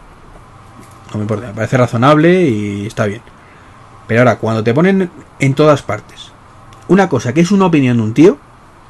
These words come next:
o, o uno que le da, eh, "Hoy voy a hacer, eh, recopilación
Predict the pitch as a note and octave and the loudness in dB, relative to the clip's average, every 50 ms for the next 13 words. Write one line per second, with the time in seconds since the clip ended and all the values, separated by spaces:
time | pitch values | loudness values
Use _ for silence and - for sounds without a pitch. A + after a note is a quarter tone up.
0 | - - - - - - - - - - - - - - - - - - - - | -20 -20 -20 -20 -20 -20 -20 -20 -20 -20 -20 -20 -20 -20 -20 -20 -20 -20 -20 -20
1 | - - - - - - - - - - - - - - - - - - - - | -20 -20 -20 -20 -20 -20 -20 -20 -20 -20 -20 -20 -20 -20 -20 -20 -20 -20 -20 -20
2 | - - - - B2 - - - C3+ D#3 F3 F#3 F3 - D3 C3 C3 D3+ F3 F3 | -20 -18 -12 -12 -12 -6 -2 2 4 4 4 4 2 0 0 0 2 2 2 0
3 | D3+ - - - C#3 B2+ B2+ B2 - D#3+ F3+ G3 A3 A3+ G3+ - - A3+ A#3 B3+ | 0 -4 -8 -8 -6 -4 -4 -4 -4 -2 -2 0 2 0 0 0 0 0 0 0
4 | B3 - - - - - - - - - - - - - - - - - D3 D3+ | -2 -6 -20 -20 -20 -20 -20 -20 -20 -20 -20 -20 -20 -20 -20 -20 -12 -6 -4 -2
5 | D3+ D#3+ E3 - D3+ C#3+ D#3 D3+ D3 C#3+ C3+ - A3 A#3 B3 B3+ B3 B3 A#3 | 0 0 0 0 -2 0 0 0 0 -2 -2 -2 -2 -2 0 0 0 -2 -4